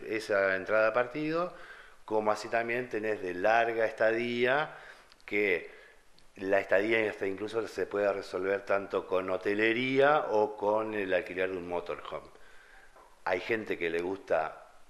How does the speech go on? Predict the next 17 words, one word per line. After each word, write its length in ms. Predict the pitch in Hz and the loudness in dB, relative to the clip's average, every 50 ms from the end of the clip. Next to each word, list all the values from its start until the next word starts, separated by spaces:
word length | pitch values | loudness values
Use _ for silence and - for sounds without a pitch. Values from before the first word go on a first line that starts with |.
| - - - - - - | -20 -20 -20 -20 -12 -4
andar 420 | - 87 85 87 90 98 95 98 95 | -4 -2 -2 0 0 2 2 2 0
suelto 460 | - - 131 131 127 120 117 - 101 | -2 2 4 6 6 4 2 0 -2
y 60 | 90 | -2
manejar 440 | 85 85 85 85 - - 107 101 98 | -2 -2 -4 -4 0 2 2 2 2
ese, 600 | 101 92 - - 92 90 87 85 85 85 - - | 0 -4 -4 -4 -2 0 0 0 0 -2 -4 -8
ese 200 | 92 - - 87 | -10 -8 -8 -8
tipo 200 | 90 87 98 98 | -6 -2 2 2
de 160 | 98 101 101 | 4 4 4
vehículo, 720 | 104 107 120 131 147 143 - 160 165 175 185 196 202 190 - - - | 4 2 2 0 0 -2 -2 -2 0 0 0 -2 -4 -6 -8 -10 -8
resolviendo 600 | 90 85 - - 90 87 92 101 104 104 98 92 | -6 -6 -4 -4 -4 -2 -2 -2 -2 -2 -2 -2
el 80 | 90 | 0
alojamiento 1300 | 90 85 87 85 - - - 90 82 87 90 104 117 123 127 127 123 120 - - 110 117 131 151 180 196 - - | 0 -2 -2 -4 -6 -4 -4 -4 -4 -4 -4 -2 0 0 0 0 -4 -6 -4 -2 0 0 0 0 -2 -4 -8 -10
y 260 | - 95 95 95 90 | -10 -6 -4 -2 -2
el, 380 | 90 82 82 85 82 82 82 - - | -2 -2 -2 -6 -8 -10 -12 -12 -8
y 100 | 85 85 | -4 -4
el 100 | 85 80 | -4 -4
transporte, 760 | 85 82 95 110 113 - 170 175 165 165 - 190 202 208 | -4 -6 -6 -4 0 4 4 4 4 2 -2 -4 -4 -4